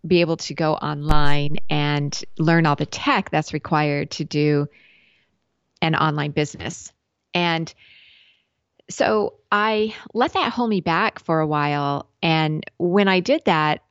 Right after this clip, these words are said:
I limited myself to my, my local area, which,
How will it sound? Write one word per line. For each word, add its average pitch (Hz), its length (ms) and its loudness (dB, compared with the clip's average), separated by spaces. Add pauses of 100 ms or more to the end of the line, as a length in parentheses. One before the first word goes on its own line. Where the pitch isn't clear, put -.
I 160 520 0 (920)
limited 190 640 0
myself 147 760 -4
to 151 540 2 (1400)
my, 165 300 2 (100)
my 151 220 0
local 156 680 2 (100)
area, 180 520 2
which, - 360 -2